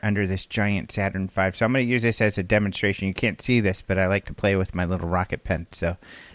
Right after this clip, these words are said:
um, but essentially the rocket launched, and, uh,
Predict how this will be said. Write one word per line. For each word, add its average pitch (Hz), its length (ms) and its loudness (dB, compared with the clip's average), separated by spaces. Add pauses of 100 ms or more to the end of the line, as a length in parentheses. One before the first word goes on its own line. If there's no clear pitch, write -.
(160)
um, 104 360 6 (340)
but 139 140 8
essentially 196 460 8
the 139 120 6
rocket 156 480 8
launched, 156 800 6 (960)
and, 151 200 8
uh, 160 140 8